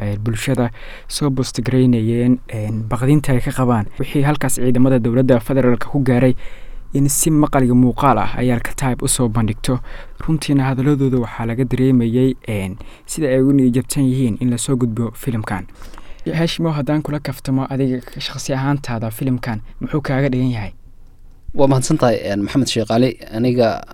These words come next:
Speaker 2: dadka muslimiinta oo filimka sugaya un baan qayb ka ahay. Marka filimkan oo ciwaankiisu yahay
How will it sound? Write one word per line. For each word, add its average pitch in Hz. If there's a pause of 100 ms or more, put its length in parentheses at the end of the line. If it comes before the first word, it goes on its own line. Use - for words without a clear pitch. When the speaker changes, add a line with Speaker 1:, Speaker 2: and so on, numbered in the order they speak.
(300)
Speaker 2:
dadka -
muslimiinta 123
oo 95
filimka 123
sugaya 120 (220)
un 127
baan 107
qayb 101
ka 123
ahay. 127
Marka 113 (960)
filimkan 117
oo 113
ciwaankiisu 123
yahay 117